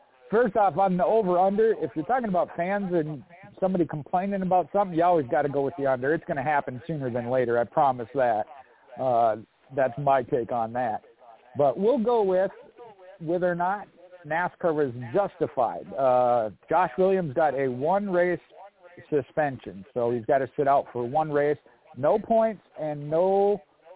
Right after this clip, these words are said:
money. I don't know how this affects his playoff eligibility. I meant to try and see if I could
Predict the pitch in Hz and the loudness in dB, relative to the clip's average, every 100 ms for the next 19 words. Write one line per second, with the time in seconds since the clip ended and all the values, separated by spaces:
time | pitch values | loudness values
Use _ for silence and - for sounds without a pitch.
0 | - 196 202 139 185 240 165 151 143 - | -20 -20 -16 -4 0 0 0 -2 -4 -10
1 | _ 139 127 113 185 285 262 175 202 185 | _ -6 -6 -4 0 2 0 0 0 2
2 | 196 190 - 160 - 185 180 - 147 - | 0 -2 -4 -6 0 -2 -2 -10 -10 -4
3 | 185 185 156 - 135 139 135 120 123 131 | 0 2 2 0 2 2 2 0 -2 0
4 | 123 123 131 175 170 143 175 160 139 165 | 0 -2 -4 -6 -8 -6 -6 -6 -6 -6
5 | - 151 143 | -4 -4 -6